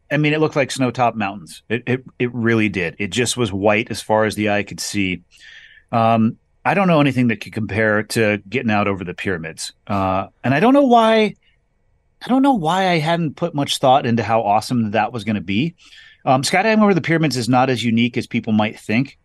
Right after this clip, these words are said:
I mean, we basically went through a skydiving operation that has that as part of what they offer. They don't offer it often,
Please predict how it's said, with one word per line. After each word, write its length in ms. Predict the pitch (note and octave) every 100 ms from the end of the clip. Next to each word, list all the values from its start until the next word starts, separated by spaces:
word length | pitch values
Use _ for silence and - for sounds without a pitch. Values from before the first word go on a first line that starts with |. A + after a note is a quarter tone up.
| -
I 80 | A#2
mean, 140 | A#2
we 100 | B2+
basically 440 | A#2 A#2+ - D3
went 240 | A#2+ A#2 A#2+
through 140 | B2
a 60 | G#2+
skydiving 520 | - G#2+ A2 G#2+ A2
operation 540 | A2 G2+ G2+ G2+ -
that 80 | G#2
has 280 | F#2 G#2 F#2+
that 240 | G2+ G2+ A#2
as 100 | F#2
part 300 | - A2 G#2
of 100 | F2+
what 140 | G2
they 120 | G2
offer. 440 | - G2 G2+ D3 C#3+ - - - -
They 80 |
don't 180 | E3 G#3
offer 380 | E3 D3+ D3 C#3+
it 80 | B2
often, 500 | G#2+ B2 - F#3